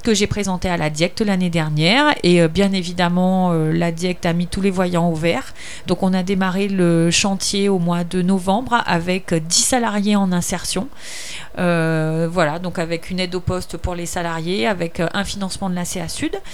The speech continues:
et, euh, donc le partenariat avec l'École de la laine qui est venu une première fois l'année dernière pendant deux semaines, donc sur une première phase de formation qui était vraiment sur la découverte de la matière,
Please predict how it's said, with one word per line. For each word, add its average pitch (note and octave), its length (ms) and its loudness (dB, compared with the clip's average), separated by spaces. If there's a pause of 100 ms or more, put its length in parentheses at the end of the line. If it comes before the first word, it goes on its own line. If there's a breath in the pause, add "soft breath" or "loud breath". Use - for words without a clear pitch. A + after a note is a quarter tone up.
(420 loud breath)
et, A3+ 340 -4
euh, F#3 140 0
donc F#3+ 200 -2
le A#3+ 100 8
partenariat G3 580 4
avec A#3 240 2
l'École F#3+ 260 2
de F#3 80 6
la F3 160 6
laine A3 280 2
qui G#3 180 0
est - 20 4
venu G3 160 2
une F#3+ 80 4
première B3 420 4
fois A#3 180 2
l'année G3+ 240 2
dernière F#3 600 0 (460 loud breath)
pendant F#3 400 6
deux C4 180 6
semaines, C4+ 480 0
donc G#3 220 -2
sur G3+ 300 0
une F#3 100 2
première D4 400 4
phase A3+ 200 2
de A#3 80 2
formation A3 480 0
qui G#3+ 140 -2
était G3+ 160 2
vraiment G3+ 380 4
sur G#3 480 2 (320 loud breath)
la F3 60 6
découverte A#3 580 2
de G#3 80 6
la G3+ 120 8
matière, F3+ 680 2